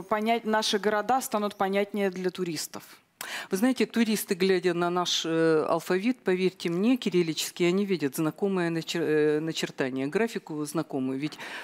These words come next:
Speaker 2: вот то, что я сказала, есть понятие алфавит латинского языка, есть понятие латинский алфавит. Это разные вещи. Алфавит латинского языка, если вы посмотрите графическое изображение, вы в-, увидите украинскую букву «И», а не «А» английская. Вы увидите украинскую букву «А» большую.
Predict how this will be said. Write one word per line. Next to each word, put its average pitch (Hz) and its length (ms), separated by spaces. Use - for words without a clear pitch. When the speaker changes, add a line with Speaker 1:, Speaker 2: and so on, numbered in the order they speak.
Speaker 2:
вот 170 80
то, 214 100
что - 160
я 196 80
сказала, 156 500
есть 175 340
понятие 180 480
алфавит 170 480
латинского 156 540
языка, 135 360
есть 180 300
понятие 180 400
латинский 156 480
алфавит. 160 440
Это 165 140
разные 170 320
вещи. 151 300
Алфавит 170 400
латинского 170 500
языка, 185 360
если 233 200
вы 160 120
посмотрите 151 640
графическое 151 640
изображение, 196 600
вы 156 140
в-, 160 200
увидите 196 460
украинскую 165 560
букву 196 320
«И», 214 320
а 165 100
не 156 200
«А» 156 320
английская. 135 640
Вы 147 100
увидите 185 580
украинскую 160 720
букву 185 440
«А» 233 160
большую. 147 580